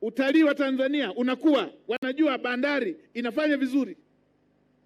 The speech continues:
Na baadhi ya viongozi wa vyama vya siasa vibaraka, wengine wanatokea huku huku Songwe, wapo tunajua wamehifadhiwa katika taifa fulani.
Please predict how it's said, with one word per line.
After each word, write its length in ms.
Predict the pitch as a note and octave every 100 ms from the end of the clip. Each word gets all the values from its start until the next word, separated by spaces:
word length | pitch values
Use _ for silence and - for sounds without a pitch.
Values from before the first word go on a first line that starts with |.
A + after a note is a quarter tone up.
| _ _ _ _ _ _ _ _ _ _ _ _ _ _ _ _ _ _ _ _ _ _ _ _ _ _ _ _ _ E3
Na 200 | A#3+ A#3+
baadhi 600 | C4+ D4 E4 D#4 D4 C#4
ya 120 | C4
viongozi 640 | B3+ C4 B3+ C#4+ D4 C#4
wa 140 | C4 A#3
vyama 400 | B3 C4 C#4 B3+
vya 160 | F#4
siasa 440 | - A#3+ B3+ B3 G3+
vibaraka, 640 | G#3 G3+ A#3+ B3 - - _ _ _ -
wengine 360 | G#3+ B3+ C4+ D4
wanatokea 400 | A#3+ A3 A#3 C4+
huku 160 | B3+ B3
huku 200 | A#3 A3
Songwe, 420 | A#3 A3+ F#3+ - - -
wapo 340 | A#3 C#4+ C4
tunajua 360 | A3+ B3 B3 C4
wamehifadhiwa 640 | B3 A3 - A3+ A#3 A#3+
katika 280 | G3 G#3+ A3
taifa 300 | A3 G#3+ G#3
fulani. 300 | G3+ F#3